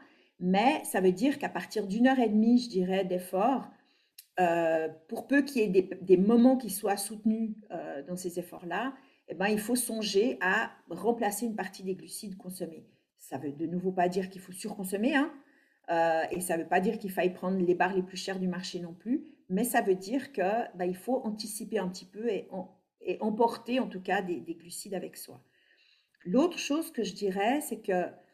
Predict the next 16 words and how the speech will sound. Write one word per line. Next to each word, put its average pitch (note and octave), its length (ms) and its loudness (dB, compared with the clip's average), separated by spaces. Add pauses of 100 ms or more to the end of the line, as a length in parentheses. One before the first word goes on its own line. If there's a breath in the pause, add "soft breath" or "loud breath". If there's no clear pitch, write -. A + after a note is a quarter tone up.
(300 soft breath)
euh, F3 140 0
l'entraînement, B3+ 720 2
c'est - 280 -4
pas A#3+ 160 2
juste C#4+ 360 -2
un G3 160 0
entraînement, G3+ 760 -6
euh, D#3+ 300 -4 (360)
de E3 100 -4
ce, D#3 840 -8
de D#3 120 -10
son C#3+ 500 -14
système F3+ 340 -6
cardio-respiratoire F3 840 -6
et F3 40 -4
musculaire, F#3+ 800 0